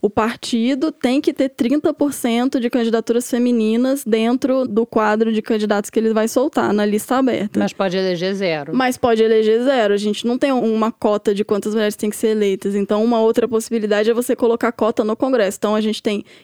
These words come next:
Speaker 1: quinhentas e treze, então tantas têm que ser femininas. Então, essa é uma outra possibilidade, mas é uma pauta bem difícil de passar, né?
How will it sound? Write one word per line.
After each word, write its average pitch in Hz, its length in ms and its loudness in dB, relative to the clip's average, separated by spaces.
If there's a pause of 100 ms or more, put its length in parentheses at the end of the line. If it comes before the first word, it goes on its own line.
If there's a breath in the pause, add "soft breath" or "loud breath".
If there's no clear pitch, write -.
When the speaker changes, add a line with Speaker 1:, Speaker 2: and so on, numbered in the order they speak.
Speaker 1:
quinhentas 233 520 0
e 202 40 -6
treze, 240 340 2
então 220 280 0
tantas 233 440 0
têm 240 160 -2
que - 80 -10
ser 233 480 2
femininas. 233 720 0
Então, 202 240 -2
essa 220 200 0
é 220 40 2
uma 220 120 0
outra 226 180 2
possibilidade, 220 680 0
mas 196 180 0
é 202 80 0
uma 208 220 -2
pauta 208 340 -2
bem 220 360 0
difícil - 420 -8
de 208 100 -6
passar, 214 580 -4
né? 202 200 -6